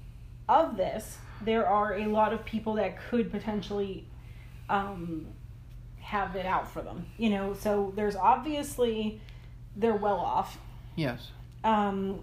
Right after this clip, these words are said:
Speaker 1: so
Speaker 2: As I stated from my quote of how much I thought the ransom should be.
Speaker 1: <laughs> Yes. Um, there were at least a hundred burglaries in the neighborhood months before the murders.
Speaker 2: Okay.
Speaker 1: Um, and then there's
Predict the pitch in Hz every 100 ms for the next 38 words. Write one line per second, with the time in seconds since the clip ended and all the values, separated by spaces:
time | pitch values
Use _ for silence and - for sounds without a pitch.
0 | - - - 214 202 196 202 - - -
1 | 127 131 127 123 - 127 123 123 - 123
2 | 120 120 117 117 120 - 120 113 117 120
3 | - 117 113 127 113 120 120 120 113 117
4 | 113 - 131 - 302 285 208 - 190 -
5 | - - - - - - - 214 208 196
6 | 196 - - - 214 233 247 208 - 226
7 | 262 247 220 - 226 262 214 190 196 220
8 | 226 240 233 214 214 196 226 240 226 208
9 | 214 214 - - 220 214 196 175 180 214
10 | - - - 135 135 123 - - - -
11 | - - - 226 214 196 196 202 - -
12 | - - - 233 220 214 202 202 185 196
13 | 196